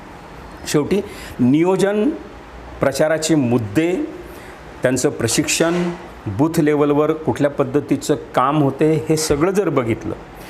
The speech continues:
शेवटी या आघाडीमध्ये जे काही राजकीय पक्ष आहेत त्या राजकीय पक्षांचे स्वतःचे एक पॉकेट आहे. बच्चू कडूंचं एक आठ दहा जिल्ह्यामध्ये पॉकेट आहे,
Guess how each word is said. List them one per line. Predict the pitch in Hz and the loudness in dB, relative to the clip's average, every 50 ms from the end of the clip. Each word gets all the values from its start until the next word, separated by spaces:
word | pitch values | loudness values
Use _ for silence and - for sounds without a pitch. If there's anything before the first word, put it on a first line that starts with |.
| - - - | -16 -12 -4
शेवटी | - - 170 160 160 208 208 208 185 - | -2 0 0 0 2 0 0 0 0 0
या | 147 160 185 | 0 2 2
आघाडीमध्ये | 196 - 151 143 135 151 170 190 190 190 185 165 185 175 | 2 2 2 2 2 4 2 4 4 2 2 2 2 0
जे | 151 165 170 | 2 0 0
काही | 170 - 180 | 2 2 2
राजकीय | 160 139 131 127 135 123 - 147 147 | 2 2 2 2 0 0 2 2 2
पक्ष | 147 - 123 - - - - | 2 2 -2 -2 -2 0 2
आहेत | 113 101 95 - - | 2 2 2 0 0
त्या | - 156 | 0 2
राजकीय | 165 156 127 120 131 139 - 175 170 180 | 4 2 2 2 0 0 2 2 0 0
पक्षांचे | 170 - 139 - - 151 147 143 135 - 175 | 2 0 -2 0 2 2 2 2 2 2 0
स्वतःचे | 160 - 143 127 - 139 143 - - 170 | 0 2 2 2 2 2 0 2 0 0
एक | 165 165 - | 0 0 0
पॉकेट | - 127 - - 151 - - | 0 0 2 2 0 0 0
आहे. | 98 - - - - - - - - - - - - - - - - | -4 -8 -10 -14 -14 -14 -14 -12 -12 -12 -12 -12 -12 -12 -6 0 0
बच्चू | 160 160 - 208 | 0 2 2 2
कडूंचं | 196 175 190 180 180 180 180 165 190 196 | 2 4 4 4 4 2 2 4 4 2
एक | 196 185 180 175 170 - | 4 4 4 2 2 4
आठ | - 139 135 135 | 2 2 2 2
दहा | 139 160 | 0 0
जिल्ह्यामध्ये | 156 156 156 151 147 156 151 151 147 147 156 | 2 4 4 4 4 4 4 4 4 2 2
पॉकेट | 156 151 127 - 139 127 131 | 4 2 2 2 2 2 4
आहे, | 123 117 113 113 117 117 117 123 | 4 4 4 4 2 2 2 0